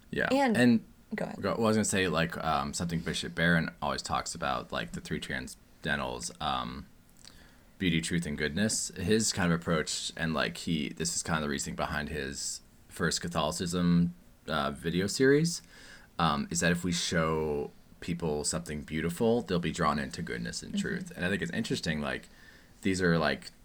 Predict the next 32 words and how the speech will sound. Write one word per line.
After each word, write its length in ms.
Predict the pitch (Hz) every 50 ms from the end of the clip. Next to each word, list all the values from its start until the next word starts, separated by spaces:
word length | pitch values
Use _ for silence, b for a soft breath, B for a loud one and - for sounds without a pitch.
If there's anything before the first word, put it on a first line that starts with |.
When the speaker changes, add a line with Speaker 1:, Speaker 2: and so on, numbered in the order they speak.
| - - - - - - - -
Speaker 1:
top 240 | - 87 80 76 -
of 60 | -
the 60 | 82
line 280 | 78 76 78 73 73 73
designers, 600 | 73 67 64 - 73 85 90 90 76 73 71 69 -
and 120 | 73 80
they're 100 | 80 78
Speaker 2:
Mm-hmm. 80 | 76 80
Speaker 1:
designing 500 | 76 80 78 76 78 76 76 73 67 - - -
these 200 | - 78 69 -
pieces 720 | - - 90 - - 92 85 78 78 80 - - - - - -
that 160 | - 78 73
are 120 | 78 78 80
beautiful, 720 | 71 - 98 120 120 104 - - 76 65 69 67 - - - - - -
but 120 | - 82 76
when 140 | 85 85
you, 140 | 82 78 78
like, 180 | 78 73 - -
kind 180 | - 90 85
of 80 | 78 - - - -
look 220 | 87 85 85 -
into 260 | 85 85 85 - -
'em 80 | 80 78
and 120 | 76 69 67
why 180 | 73 71 69
they're 100 | 80 90
beautiful, 640 | 87 98 107 110 120 113 - 135 139 143 147 - - -
it 240 | 90 87 85 - -
pulls 280 | - - 85 85 82 85
you 100 | 80 71
kind 180 | - 87 69 -
of, 140 | - -